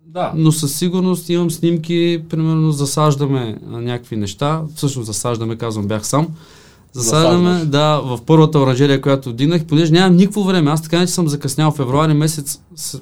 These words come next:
Speaker 2: започвам да обработвам мястото, те първо трябва да дигна оранжериите и другите неща, пък те разсадите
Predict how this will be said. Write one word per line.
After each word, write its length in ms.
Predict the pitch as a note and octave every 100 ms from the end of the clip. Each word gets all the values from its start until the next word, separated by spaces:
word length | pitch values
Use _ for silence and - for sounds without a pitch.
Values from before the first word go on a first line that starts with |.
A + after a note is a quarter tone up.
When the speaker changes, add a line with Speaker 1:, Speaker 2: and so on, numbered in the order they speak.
| -
Speaker 2:
започвам 480 | B2+ A#2+ C3 D3+ D#3+
да 80 | C#3
обработвам 520 | A#2+ A#2+ C#3+ D#3+ C3+
мястото, 320 | B2+ D#3+ D#3+
те 160 | - A2+
първо 180 | D#3+ D#3
трябва 200 | D3 C#3+
да 40 |
дигна 200 | C3+ C#3
оранжериите 500 | B2+ A#2+ A2+ B2+ A#2+
и 40 | A2
другите 300 | A#2+ A#2+ A2
неща, 280 | G#2 -
пък 160 | D#3+ E3
те 140 | D#3+ E3+
разсадите 520 | E3+ E3+ E3 E3 E3+